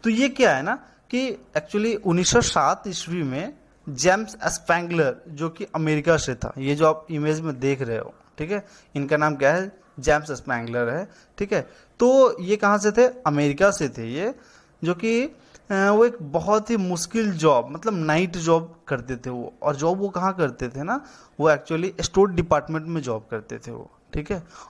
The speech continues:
और ये जॉब इनके लिए बहुत ही ज़्यादा मुश्किल था। और मुश्किल क्यों था इनके लिए जॉब, क्योंकि ये एक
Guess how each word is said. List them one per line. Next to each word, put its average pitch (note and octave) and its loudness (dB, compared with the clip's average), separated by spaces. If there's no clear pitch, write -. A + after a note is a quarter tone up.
और G3 2
ये A3 0
जॉब F#3+ 2
इनके F#3+ -2
लिए F#3 0
बहुत E3+ -2
ही F#3+ -8
ज़्यादा D3+ 4
मुश्किल C3 -4
था। A#2 -10
और F3 -4
मुश्किल F#3+ -4
क्यों G3+ 0
था G3+ 2
इनके F#3 0
लिए E3+ 0
जॉब, F3 -2
क्योंकि F3+ -8
ये G3 4
एक G3 -2